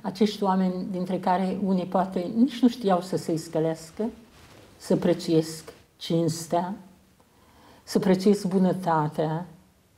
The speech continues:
să prețuiesc curățenia sufletului și de fiecare dată, vă rog să mă credeți, fără exagerare,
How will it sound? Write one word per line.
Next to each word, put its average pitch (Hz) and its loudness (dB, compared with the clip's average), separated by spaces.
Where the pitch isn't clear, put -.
să - 2
prețuiesc 208 2
curățenia 202 4
sufletului 170 -2
și - -2
de 175 4
fiecare 226 4
dată, 175 0
vă 165 -4
rog 180 -2
să - -8
mă 180 0
credeți, 175 -4
fără 247 4
exagerare, 170 0